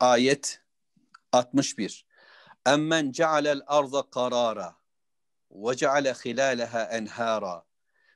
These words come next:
ve ceale leha ravasiye ve ceale beynel bahrayni hacize."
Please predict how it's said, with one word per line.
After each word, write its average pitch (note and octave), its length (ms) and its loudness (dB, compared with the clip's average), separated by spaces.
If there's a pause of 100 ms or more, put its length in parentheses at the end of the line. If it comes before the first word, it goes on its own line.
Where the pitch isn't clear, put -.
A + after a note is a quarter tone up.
(100)
ve B2 120 0
ceale D#3+ 420 0
leha E3+ 280 -4
ravasiye B2+ 920 -4
ve G#2+ 180 -8
ceale B2+ 440 -2
beynel A#2+ 460 -4
bahrayni A#2 520 -2
hacize." A2+ 640 -4